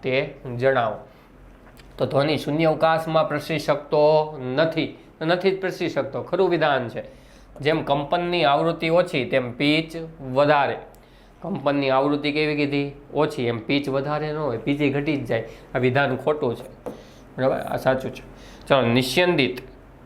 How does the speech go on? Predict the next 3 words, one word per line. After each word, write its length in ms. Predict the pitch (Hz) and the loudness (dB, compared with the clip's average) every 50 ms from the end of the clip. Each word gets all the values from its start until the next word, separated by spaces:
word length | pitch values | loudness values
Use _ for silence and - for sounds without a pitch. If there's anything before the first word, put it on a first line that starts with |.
| - - - | -20 -8 -2
શું 120 | - 147 | 0 2
આવશે? 320 | 147 147 147 - - - 151 151 - - - - - - - - - - - - - - - - - - - - - - - - - - - - - - - - - - - - - - - - - - - - - - - - - - - - - - - - - - - - - - - - - - - - - - - - - - - - - - - - - - - - | 2 2 2 0 -4 -8 -10 -12 -14 -18 -20 -20 -20 -20 -20 -20 -20 -20 -18 -18 -18 -18 -18 -20 -20 -18 -16 -16 -16 -14 -14 -16 -16 -16 -18 -18 -18 -18 -18 -18 -18 -18 -16 -16 -16 -16 -16 -14 -14 -14 -14 -14 -14 -14 -16 -16 -16 -16 -16 -16 -14 -14 -14 -14 -14 -16 -16 -16 -16 -14 -12 -12 -12 -12 -12 -12 -12 -12 -12 -12 -12 -12 -12 -12 -12 -12 -12 -10 -10 -4 0 4
નિસ્યંદિત, 840 | 127 123 127 127 123 127 - 143 135 135 135 139 135 - - - | 4 6 6 4 4 4 4 4 4 6 4 4 4 2 0 -4